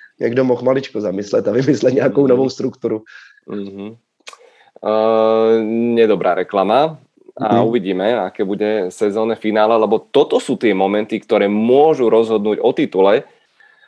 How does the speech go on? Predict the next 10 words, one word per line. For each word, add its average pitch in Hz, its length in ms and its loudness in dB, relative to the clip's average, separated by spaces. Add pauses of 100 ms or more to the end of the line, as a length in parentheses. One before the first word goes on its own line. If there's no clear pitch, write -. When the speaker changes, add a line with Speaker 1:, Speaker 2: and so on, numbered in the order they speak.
(320)
Speaker 2:
Ale 156 320 4
ešte 147 320 2
nám 139 240 2
tu 143 80 -2
zostáva 135 480 2
jeden 135 400 2 (240)
týpek, 127 480 0 (640)
Daniel 131 400 0
Ricciardo. 113 560 0 (400)
My 139 80 0